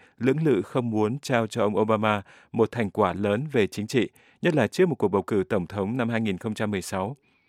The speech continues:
Dự luật về quyền đàm phán nhanh, viết tắt là T P A, cho phép Tòa Bạch Ốc đàm phán về hiệp định thương mại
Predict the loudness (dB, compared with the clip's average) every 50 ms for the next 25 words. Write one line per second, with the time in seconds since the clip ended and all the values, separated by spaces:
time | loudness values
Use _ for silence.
0 | _ _ _ _ _ _ _ _ 0 4 4 4 4 4 0 _ -2 0 2 2
1 | 2 2 0 0 2 4 2 0 0 0 -2 -2 0 2 0 0 0 0 -2 0
2 | 2 2 2 2 4 2 2 2 _ -6 -6 -4 -4 0 2 2 4 4 2 0
3 | -4 _ -20 _ _ -2 0 0 0 2 2 0 0 2 2 2 2 4 4 2
4 | 0 0 -2 0 0 0 0 0 -2 0 0 0 0 0 -2 -2 -2 -2 -2 -4
5 | -4 -2 -4 -4 0 2 2 2 2